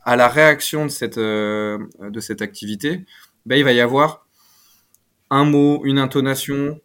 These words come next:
si t'es en visio, un sourire, si t'es en, en,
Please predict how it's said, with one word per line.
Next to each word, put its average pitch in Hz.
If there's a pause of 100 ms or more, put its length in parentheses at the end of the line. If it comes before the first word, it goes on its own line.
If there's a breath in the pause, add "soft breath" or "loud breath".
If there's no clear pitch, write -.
si -
t'es 135
en 131
visio, 135
un 123
sourire, 143
si 117
t'es 127
en, 113 (280)
en, 107